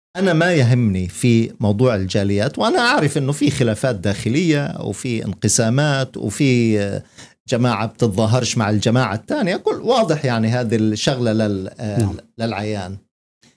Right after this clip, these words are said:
Speaker 1: أنا بقول إنه في أوروبا نحن لدينا رسالة واحدة وحيدة،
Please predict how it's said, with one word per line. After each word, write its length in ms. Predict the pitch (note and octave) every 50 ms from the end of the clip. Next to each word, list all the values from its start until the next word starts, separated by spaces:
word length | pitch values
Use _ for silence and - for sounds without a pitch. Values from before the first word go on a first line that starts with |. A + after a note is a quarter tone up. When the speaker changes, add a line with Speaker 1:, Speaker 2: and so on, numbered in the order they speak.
| - - - _ _ _ _ _ -
Speaker 1:
أنا 120 | D#3 E3
بقول 640 | D#3 C3 B2+ C3 - C#3+ C#3+ C#3+ C#3 C3+ B2+ B2 - - _ _ _ _ -
إنه 480 | A2+ A2 A2 G#2+ G#2+ G#2+ G#2 G#2 - - _ _
في 240 | - - - D#3+ F3
أوروبا 600 | D#3+ C3 B2+ B2 C3+ B2 A#2 - - F2 D#2 D2+ - _ _ _ - - _ _ _ _ _ _ _ _ _ _ _ _ _ _ _ _ _ _ _ _ _ _ _ _ _ - A#2+
نحن 300 | C3 C3 - - A#2 A#2
لدينا 540 | A2+ A2 G2+ B2+ C#3 B2+ A#2+ A#2 A2+ A2
رسالة 540 | A2 A2+ A2 - - C3+ C3+ B2+ A#2+ A2+ G#2+
واحدة 600 | G#2+ A2+ A#2 A#2+ A#2 - - A#2+ G2+ G#2 A2 G#2+
وحيدة، 640 | G#2+ G#2+ G#2 - - A2 G#2+ G2+ F2+ D#2 C#2+ -